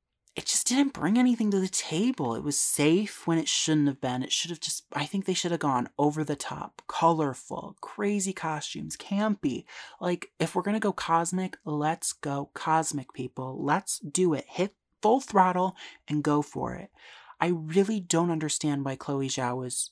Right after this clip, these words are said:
chosen for this movie because it just doesn't, her style, her personality, like, nothing, it just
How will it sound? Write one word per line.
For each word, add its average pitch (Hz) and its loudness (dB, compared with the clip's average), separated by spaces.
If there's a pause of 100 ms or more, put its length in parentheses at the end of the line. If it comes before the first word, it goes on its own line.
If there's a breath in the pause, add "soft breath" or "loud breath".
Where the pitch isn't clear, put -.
(120)
chosen 127 0
for 127 -10
this 120 -8
movie 127 -4
because 131 -4 (260)
it 139 -4
just - -2
doesn't, 135 -2
her 160 0
style, 156 0
her 156 -4
personality, 151 -4
like, 143 -6
nothing, 151 -4 (1080 loud breath)
it - -4
just - -2